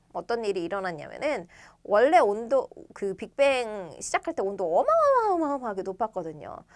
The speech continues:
근데 요 시기에 온도가 한 삼천 켈빈 정도 됐어요. 삼천 켈빈 정도의 온도가 됐는데 삼천 켈빈에서 나오는 그 복사 에너지가,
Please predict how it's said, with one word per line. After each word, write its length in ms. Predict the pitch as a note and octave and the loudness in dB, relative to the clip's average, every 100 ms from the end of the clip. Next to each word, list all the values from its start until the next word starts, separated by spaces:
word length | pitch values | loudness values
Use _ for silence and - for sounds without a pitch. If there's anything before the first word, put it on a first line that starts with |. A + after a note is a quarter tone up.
| - - | -20 -8
근데 160 | A#3 | -4
요 200 | A3 B3+ | 0 0
시기에 760 | C#4+ F#4+ F4 C#4+ C4 C#4 G#3 D#3+ - | 0 -4 0 2 4 6 4 0 -6
온도가 380 | G3 F#3+ G#3+ C4 | -6 -4 0 0
한 180 | C4+ B3+ | -2 -6
삼천 320 | F#4+ G#4+ A#4+ | -6 -4 -6
켈빈 500 | A4+ G4+ E4+ E4+ E4 | -4 -4 -2 -4 -4
정도 280 | C#4+ F#3 F#3+ | -2 -4 -6
됐어요. 480 | E3 - - - F3 _ - - _ _ _ - - _ - - _ _ - | -8 -8 -6 -6 -8 _ -20 -20 _ _ _ -20 -20 _ -20 -20 _ _ -8
삼천 280 | D4+ D#4 E4+ | -8 -6 -4
켈빈 400 | F#4+ F4 E4+ D#4+ | -2 -2 -2 -2
정도의 320 | G#3+ F#3 G#3+ | -2 -2 -4
온도가 300 | F#3 G#3 G#3 | -4 0 0
됐는데 480 | F3 F3+ G3 D4+ - - - | -2 -6 0 0 0 -10 -10
삼천 380 | - G#4+ A4 G#4+ | -6 -4 -2 -4
켈빈에서 640 | G4+ G#4+ G4+ G4+ F#4+ F#4+ E4 | -2 -2 -2 -2 -2 0 2
나오는 560 | F3+ G3 A3 C4+ F4 | 6 6 6 4 0
그 400 | - C4 C4+ C#4+ | -4 -6 -2 -2
복사 580 | - A#3 - - A#3+ A#3 - | -2 -6 -2 4 6 4 2
에너지가, 880 | G#3 A3 A3 G3+ - C#4+ G4 A4 | 0 2 0 -2 6 10 10 10